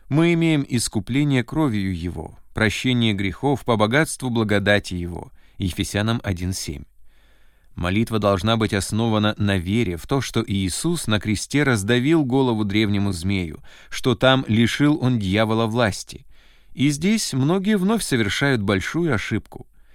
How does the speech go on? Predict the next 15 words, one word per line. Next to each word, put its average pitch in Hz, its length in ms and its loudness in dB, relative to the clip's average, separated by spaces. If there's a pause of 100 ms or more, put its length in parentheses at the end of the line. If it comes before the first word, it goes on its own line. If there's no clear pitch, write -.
(360)
Подсчитано, 123 680 0
что - 180 -2
в 92 120 -2
Библии 104 500 -2
имеется 120 500 0
тридцать 160 540 0
шесть - 320 0
тысяч 127 380 -2
обетований. 101 800 -2 (480)
Но 113 200 2
все 123 280 2
эти 117 160 0
обетования 101 680 0
вместе 113 400 0
взятые 101 560 0